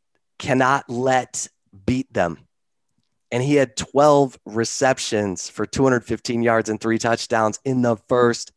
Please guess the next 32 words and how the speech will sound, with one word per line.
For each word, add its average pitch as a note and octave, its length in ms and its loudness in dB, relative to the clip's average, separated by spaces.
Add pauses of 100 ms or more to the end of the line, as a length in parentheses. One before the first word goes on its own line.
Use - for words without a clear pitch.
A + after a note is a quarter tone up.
(140)
half. G#2 540 -2 (920)
That's, D3 520 -2 (840)
that's C3+ 240 0
what C#3 180 0
you A#2+ 80 -6
call A#2 460 2 (120)
getting C3+ 360 2
the A#2+ 100 0
ball A#2+ 380 4
to - 160 -6
your G#2+ 180 0
playmaker A#2 880 0 (920)
come B2+ 160 0
hell D3 200 4
or C3 80 4
high C3+ 200 2
water, B2+ 520 2 (520)
no B2+ 120 -4
matter C#3 280 4
what. B2+ 360 0 (640)
And B2 580 0
he B2+ 140 -8
did C#3 200 2
it C#3 120 4
in B2 320 2
incredible C3+ 540 2
ways C3+ 520 0
with G2 160 -4
all B2 180 4
the B2+ 120 2
motions C3 840 2
and G2 220 -2